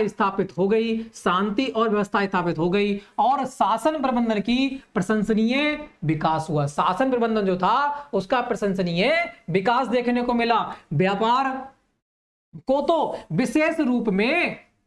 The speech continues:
प्रोत्साहन मिला ही, क्योंकि व्यापार जो था वो एक राज्य से, मतलब, दूसरा राज्य था उसमें होने लगा,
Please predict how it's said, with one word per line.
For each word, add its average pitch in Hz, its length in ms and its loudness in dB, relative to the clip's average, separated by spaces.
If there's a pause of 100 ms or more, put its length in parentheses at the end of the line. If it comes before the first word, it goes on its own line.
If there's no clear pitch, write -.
(1160)
प्रोत्साहन 202 800 0 (320)
मिला 160 280 2
ही, 160 200 -6
क्योंकि 156 280 -4
व्यापार 165 340 0
जो 180 120 0
था 247 420 0 (180)
वो 240 180 4 (400)
एक 269 240 2
राज्य 254 220 0
से, 269 200 0
मतलब, 240 220 0
दूसरा 226 240 0
राज्य 190 180 0
था 233 520 0
उसमें 214 300 0
होने 170 240 0
लगा, 226 460 0